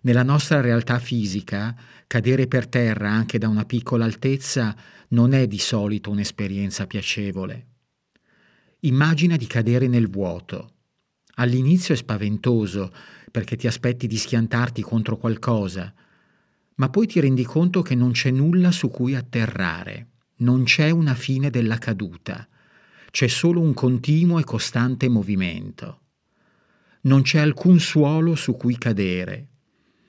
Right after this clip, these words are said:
non c'è alcuna rete di sicurezza, nessun momento perfetto che resti tale per sempre. C'è sempre e soltanto impermanenza e cambiamento.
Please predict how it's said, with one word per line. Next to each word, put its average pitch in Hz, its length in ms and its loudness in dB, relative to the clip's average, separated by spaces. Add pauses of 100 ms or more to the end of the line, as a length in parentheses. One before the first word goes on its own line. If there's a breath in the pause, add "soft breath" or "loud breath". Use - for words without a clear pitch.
non 127 180 4
c'è 143 160 2
alcuna 165 440 4
rete 151 260 2
di 135 120 -4
sicurezza, 107 920 -4 (440 loud breath)
nessun 135 440 4
momento 156 480 2
perfetto 135 680 -2
che 127 160 -2
resti 110 320 -4
tale 113 340 -4
per 113 180 -4
sempre. 95 760 -8 (640 soft breath)
C'è - 180 -2
sempre 165 600 2
e 120 60 0
soltanto 139 1080 -2
impermanenza 120 960 2
e 127 60 -4
cambiamento. 98 1000 -4